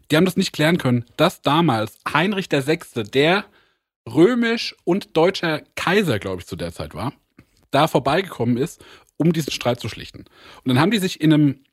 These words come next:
in Erfurt, in irgendeinem Riesenhaus haben die sich getroffen. Und die waren im zweiten Stock.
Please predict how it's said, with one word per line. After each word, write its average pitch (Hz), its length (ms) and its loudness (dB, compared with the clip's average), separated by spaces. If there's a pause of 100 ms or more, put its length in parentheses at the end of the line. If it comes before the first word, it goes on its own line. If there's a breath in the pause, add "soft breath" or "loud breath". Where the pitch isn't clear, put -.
(240)
in 139 140 -4
Erfurt, 170 360 0
in 160 120 -4
irgendeinem 202 340 0
Riesenhaus 139 680 0
haben 120 100 0
die 110 80 -4
sich 117 140 -8
getroffen. - 440 -8 (380 soft breath)
Und 123 40 -2
die 127 40 -2
waren 156 160 0
im 147 140 2
zweiten 143 480 0
Stock. - 340 -10